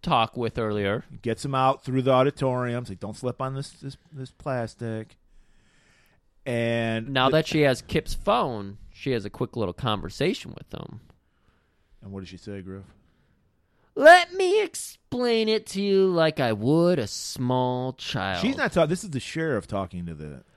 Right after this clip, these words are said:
Speaker 1: Oh,
Speaker 2: Tristan.
Speaker 1: you're right. I, whoa. Oh, wow.
Speaker 2: The
Speaker 1: I
Speaker 2: sher-, yeah, the sheriff finally gets a hold of Tristan.
Speaker 1: There, yep.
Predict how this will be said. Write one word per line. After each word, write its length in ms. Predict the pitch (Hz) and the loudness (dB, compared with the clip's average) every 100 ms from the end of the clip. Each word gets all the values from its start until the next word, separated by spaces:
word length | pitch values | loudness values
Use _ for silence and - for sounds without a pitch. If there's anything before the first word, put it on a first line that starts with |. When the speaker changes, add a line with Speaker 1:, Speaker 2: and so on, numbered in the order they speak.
| _ - | _ 0
Speaker 1:
Oh, 140 | 185 208 | 2 4
Speaker 2:
Tristan. 100 | 175 | 2
Speaker 1:
you're 120 | 220 | 0
right. 420 | 180 190 214 - | 2 4 4 2
I, 180 | 135 175 | 0 -2
whoa. 760 | 160 165 240 240 240 220 165 110 - - | -4 -4 0 2 4 4 2 -2 -10 -6
Oh, 480 | 190 220 220 175 120 | 0 4 6 4 2
wow. 500 | 107 151 165 131 107 - | 0 2 4 4 0 -2
Speaker 2:
The 120 | 123 | 0
Speaker 1:
I 20 | |
Speaker 2:
sher-, 240 | - 170 190 | 6 8 10
yeah, 240 | 175 139 | 10 8
the 100 | 123 | 4
sheriff 360 | - 170 196 - | 0 2 2 2
finally 380 | 160 160 170 | -2 -2 0
gets 200 | 156 143 | -2 -2
a 60 | 139 | -2
hold 320 | 127 120 110 | 0 0 0
of 60 | 92 | -4
Tristan. 600 | - 82 71 - 76 73 | -8 -10 -10 -14 -10 0
Speaker 1:
There, 260 | 147 165 - | 2 2 0
yep. 340 | 139 156 160 | 0 2 2